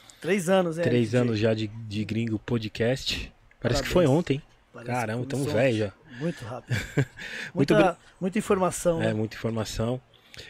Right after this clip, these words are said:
Speaker 2: Muito obrigado a todos que acompanham nós desde o início, desde os primeiros episódios ali na pandemia ali.
Speaker 1: Que gostam do conteúdo, né?
Speaker 2: Exatamente, que, que, e que tão com nós até hoje. Muito obrigado a vocês que chegaram depois.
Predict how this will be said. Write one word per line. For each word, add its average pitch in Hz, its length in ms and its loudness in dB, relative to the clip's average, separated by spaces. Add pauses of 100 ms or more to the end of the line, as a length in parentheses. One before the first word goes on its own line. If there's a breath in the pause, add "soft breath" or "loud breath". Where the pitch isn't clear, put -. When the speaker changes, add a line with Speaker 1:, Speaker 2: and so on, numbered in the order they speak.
(100)
Speaker 2:
Muito 135 160 2
obrigado 151 320 8
a 147 60 6
todos 151 340 4
que 131 340 4
acompanham 127 540 2
nós 117 300 0
desde 120 200 2
o 123 40 2
início, 113 360 -2 (360)
desde 101 220 -4
os - 80 -6
primeiros 107 460 -2
episódios 107 640 0
ali 101 180 -2
na 110 100 -2
pandemia 101 600 -2
ali. 101 260 -4 (140)
Speaker 1:
Que 131 160 -16
gostam 147 420 0
do 143 320 -6
conteúdo, 151 640 -6
né? 151 140 -10 (120)
Speaker 2:
Exatamente, 107 640 -4
que, 104 200 -10
que, - 180 -16 (160)
e 110 400 0
que 107 160 -4
tão 113 220 -4
com 113 180 -4
nós 110 260 0
até 113 240 0
hoje. 127 460 2 (320 soft breath)
Muito 110 140 -4
obrigado 117 320 4
a - 20 6
vocês 117 320 2
que - 80 -6
chegaram 113 340 0
depois. 113 600 0